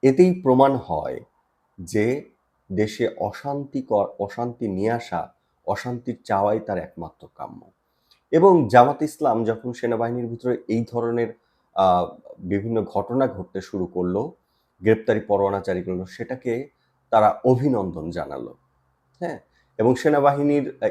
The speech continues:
এই বিষয়গুলো নিয়ে এর আগেই তো, আহ, সার্জিস, হাসনাত, এরা তো নানান রকমের বক্তব্য সাধারণ মানুষের মধ্যে মগজে ঢুকিয়ে দিয়েছে আগে। এই সবগুলো প্লট ধীরে ধীরে তৈরি করা। এবং ইন্টারেস্টিং দেখেন,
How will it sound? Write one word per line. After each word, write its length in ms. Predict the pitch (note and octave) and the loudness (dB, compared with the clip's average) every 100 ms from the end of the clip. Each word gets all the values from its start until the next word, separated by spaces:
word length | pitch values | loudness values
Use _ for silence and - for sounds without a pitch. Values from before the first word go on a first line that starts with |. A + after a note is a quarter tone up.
| - | 0
এই 180 | B2 B2+ | 0 2
বিষয়গুলো 540 | A#2 A#2 A#2+ A#2 A#2+ | 0 -2 -2 0 0
নিয়ে 260 | A#2+ A#2+ B2 | 0 0 0
এর 200 | A#2 G#2+ | 2 4
আগেই 300 | G2+ G2+ G#2+ | 4 0 -6
তো, 300 | - A2 G#2 _ _ _ _ - | -2 -2 -2 _ _ _ _ -8
আহ, 340 | G2 F#2 F#2 - _ G2 - - _ | -2 -2 -2 -10 _ -20 -20 -20 _
সার্জিস, 600 | - G2 F#2+ A2 G#2+ - | 0 0 0 -2 -2 -2
হাসনাত, 500 | F2+ F2 G#2+ G#2 G2 | -6 -6 -4 -2 -2
এরা 160 | G2 F#2+ | -4 -6
তো 240 | - G2+ - | -4 -8 -8
নানান 420 | E2 F2 G#2 G#2+ | -8 -2 -2 -2
রকমের 400 | G#2 G2 G#2 G2 - _ _ _ F#2 | -4 -6 -6 -6 -8 _ _ _ -4
বক্তব্য 760 | G2+ G#2 - F#2+ F#2 G#2 F#2+ - | -4 -2 -4 -4 -2 -2 -2 -6
সাধারণ 420 | - - G2 G#2 G2 | -10 -4 -4 -2 -4
মানুষের 400 | F#2+ G2+ - G2 | -4 -6 -8 -8
মধ্যে 320 | G2 F2+ G2+ | -6 -6 -6
মগজে 480 | F#2+ G#2 A2 A2 G2 | -4 -2 -4 -4 -4
ঢুকিয়ে 340 | C#3+ D3 C3+ | -4 -4 -4
দিয়েছে 400 | F2+ F2 - D#2+ | -4 -8 -10 -12
আগে। 240 | D#2 - - _ _ _ - | -12 -14 -20 _ _ _ 4
এই 140 | D3+ | 4
সবগুলো 480 | - D#3 C#3 D3 D#3+ | 6 4 4 2 2
প্লট 480 | D#3+ D3+ D3+ D#3+ D#3+ - _ G#2 | 4 6 8 6 4 -6 _ -2
ধীরে 160 | B2 C3+ | 0 0
ধীরে 200 | D3 D3+ | 0 0
তৈরি 300 | F#3+ F3 D3 | 2 2 2
করা। 340 | D#2+ D2+ - _ _ _ - | -2 -8 -12 _ _ _ 2
এবং 460 | E3 G3 E3 E3+ - _ _ _ _ _ _ _ - | 8 10 8 6 -6 _ _ _ _ _ _ _ -6
ইন্টারেস্টিং 540 | A#2 C#3 D#3+ - E3+ | 0 4 2 2 2
দেখেন, 420 | D#3 C3 C3 C#3+ | 4 2 2 -2